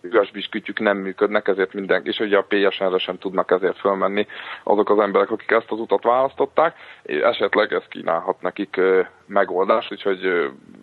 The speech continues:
figyelemmel fogom kísérni ezt a honlapot, és hogyha lesz valami, akkor megtaláljátok a,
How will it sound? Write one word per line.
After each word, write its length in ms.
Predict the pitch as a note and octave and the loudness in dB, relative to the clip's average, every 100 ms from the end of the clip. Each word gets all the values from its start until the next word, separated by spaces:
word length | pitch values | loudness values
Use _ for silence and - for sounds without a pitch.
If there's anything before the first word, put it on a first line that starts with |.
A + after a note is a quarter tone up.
| - | -10
figyelemmel 480 | G#2+ G2+ F#2+ G2 F#2 | -2 2 2 0 -2
fogom 220 | G2+ F#2+ | -2 -4
kísérni 540 | - F#2+ F#2+ F#2+ F#2+ | -6 -4 0 0 0
ezt 360 | F#2+ F#2 F#2 - | -4 -4 -6 0
a 40 | |
honlapot, 500 | F#2 A#2 A#2 G#2+ F#2+ | 0 2 0 0 -4
és 100 | G2 | -6
hogyha 240 | - - G2 | -4 0 2
lesz 120 | - | 2
valami, 200 | F2 E2+ | -4 -2
akkor 280 | E2+ - - | -6 -6 -6
megtaláljátok 680 | D#2+ - - G1+ - - - | -6 -4 0 0 0 -4 -2
a, 160 | F#2+ | -2